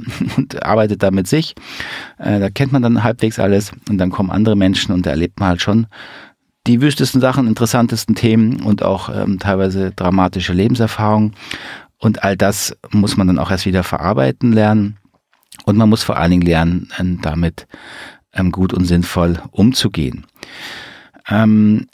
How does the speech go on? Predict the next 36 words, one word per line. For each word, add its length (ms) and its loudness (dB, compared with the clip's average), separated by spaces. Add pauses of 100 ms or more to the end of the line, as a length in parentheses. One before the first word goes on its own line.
(500)
für 320 0
diesen 400 2
Bereich 520 0
braucht 440 0
es 100 -2
dann 180 2
eben 320 -2
ganz 340 0
konkrete 720 -2
persönliche 1120 0
Unterstützung. 800 -4
Da 120 -2
hilft 340 -2
es 120 -2
weniger, 420 4
wenn 160 2
Sie 80 -2
jetzt 120 -2
so 120 -2
Gruppenprogramme 840 0
machen, 460 2 (520)
weil 240 2
die 120 2
sind 180 2
dann 180 2
zu 380 -2
allgemein. 840 0
Ja, 380 -2 (120)
in 100 -4
diesem 220 -4
Bereich 480 0
geht 180 -6
es 160 -4
noch 280 0
mehr 300 4
darum, 440 2